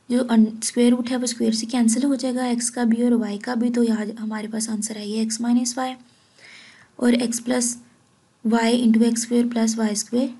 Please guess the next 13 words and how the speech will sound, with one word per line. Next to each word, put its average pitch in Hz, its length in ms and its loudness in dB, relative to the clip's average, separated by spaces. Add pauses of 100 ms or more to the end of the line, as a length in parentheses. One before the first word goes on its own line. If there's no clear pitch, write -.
वैसे 220 320 2
लिख 208 200 -4
देंगे। 196 240 -2 (680)
Next 247 240 2
step 262 180 2
में 262 200 0 (400)
आप 233 140 2
देख 226 220 8
सकते 247 260 -2
हैं 262 60 2
यहाँ 240 200 2
पे 233 120 2
हम 240 220 6